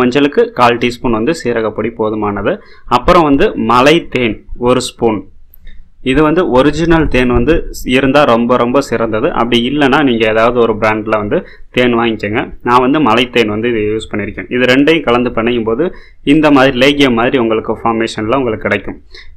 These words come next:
இந்த லேகியம் டைப்பை ஒரு spoon வந்து காலையில வெறும் வயித்துல நீங்க சாப்பிடணும். இது சாப்பிடும்போது நீங்க சுடு தண்ணி சேர்த்து கலந்து கூட நீங்க வந்து சாப்பிடலாம், அல்லது மோர்ல கலந்தும் நீங்க சாப்பிடலாம், இல்ல அப்படியேவும் சாப்பிடலாம். இது பாத்தீங்கன்னா என்ன டேஸ்ட்ல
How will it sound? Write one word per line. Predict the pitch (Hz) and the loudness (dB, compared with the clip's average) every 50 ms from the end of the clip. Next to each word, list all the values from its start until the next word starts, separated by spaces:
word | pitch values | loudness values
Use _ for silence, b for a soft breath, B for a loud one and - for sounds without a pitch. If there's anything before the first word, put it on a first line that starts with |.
| B 131 131 | B -6 -4
இந்த | 156 156 185 175 135 127 127 | 0 2 2 2 2 2 2
லேகியம் | 139 147 147 151 156 151 139 - | 2 2 2 2 0 0 0 0
டைப்பை | 113 110 107 151 165 143 120 120 | 0 0 0 0 0 0 2 2
ஒரு | 123 139 139 - | 2 2 0 -2
spoon | - - 147 147 143 127 117 | -4 -2 0 0 2 2 0
வந்து | 117 - 120 - 127 | 0 -2 -2 -2 -2
காலையில | 120 113 110 117 117 127 139 156 160 139 117 113 | -2 0 0 0 2 2 2 2 2 2 4 4
வெறும் | 120 131 156 156 135 117 | 4 4 4 2 2 2
வயித்துல | 110 107 107 123 143 151 131 | 0 0 -2 -2 0 0 0
நீங்க | 113 113 113 - - | 0 -2 -4 -4 -2
சாப்பிடணும். | 107 104 - - 104 104 101 101 - - - - - - b b b b b b b b 131 127 | -2 -2 0 -2 -6 -6 -6 -10 -12 -16 -20 -20 -20 -20 b b b b b b b b -4 0
இது | 143 175 160 - - - | 0 0 -2 -2 -4 0
சாப்பிடும்போது | 131 131 143 143 - 165 156 143 123 120 120 120 147 170 - - - - - - - - - - - - 131 | 2 2 2 2 2 0 0 2 2 2 2 2 2 0 -2 -4 -14 -20 -20 -20 -20 -20 -20 -16 -8 -2 0
நீங்க | 131 135 139 156 165 - - | 2 4 4 2 2 0 -2
சுடு | - 143 143 151 143 147 | 0 2 2 4 4 2
தண்ணி | 131 135 160 190 - - | 2 2 0 -2 -2 -2
சேர்த்து | 127 127 127 123 - 151 147 123 | 0 0 0 0 -2 -4 0 0
கலந்து | 117 120 123 117 117 113 | 2 2 2 0 -2 -2
கூட | 113 113 139 143 | -2 0 0 0
நீங்க | 131 113 113 123 127 | 0 0 -2 -2 -2
வந்து | 120 117 135 135 - | -2 -4 -4 -2 -2
சாப்பிடலாம், | 120 117 - 117 123 143 143 127 | -2 -2 -2 -2 -2 -2 0 0
அல்லது | 120 120 127 139 170 147 127 | 0 0 2 0 0 0 2
மோர்ல | 123 139 156 170 156 147 131 - 107 | 2 4 4 4 4 2 2 2 0
கலந்தும் | 104 107 113 131 147 135 | -2 0 0 0 0 0
நீங்க | 120 113 113 113 - | 0 -2 -4 -4 -6
சாப்பிடலாம், | 110 107 - - 110 135 - - 147 | -6 -6 -4 -2 -2 -2 0 0 0
இல்ல | 139 147 139 127 | 2 2 2 2
அப்படியேவும் | - - 139 127 123 127 135 143 139 - | 0 0 0 0 2 2 2 0 0 0
சாப்பிடலாம். | 110 101 - - 104 104 101 - - - - - _ - - | -2 -4 -4 -8 -10 -10 -10 -14 -16 -20 -20 -20 _ -10 -6
இது | 151 160 - | -6 -4 -4
பாத்தீங்கன்னா | 156 165 - - 208 190 185 175 190 196 165 151 | -4 -4 -4 -4 -4 -4 -4 -4 -2 -2 -2 -2
என்ன | 170 202 233 240 214 175 - | -2 -4 -4 -6 -6 -4 -2
டேஸ்ட்ல | 175 185 185 - - 175 | -2 -2 -2 -4 -4 -2